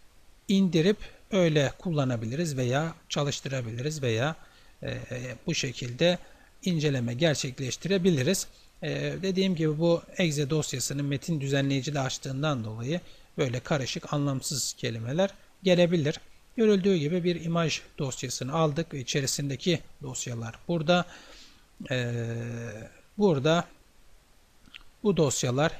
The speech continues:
incelenebilir. Görüldüğü gibi arka plandaki kodlarını, e, bu şekilde burada gösteriyor. Evet, söyleyeceklerim bu kadar. Bir imaj dosyası, e, bu şekilde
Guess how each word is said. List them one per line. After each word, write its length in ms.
incelenebilir. 880
Görüldüğü 360
gibi 240
arka 320
plandaki 480
kodlarını, 680
e, 40
bu 60
şekilde 680
burada 320
gösteriyor. 720
Evet, 240
söyleyeceklerim 800
bu 100
kadar. 340
Bir 260
imaj 380
dosyası, 680
e, 220
bu 80
şekilde 500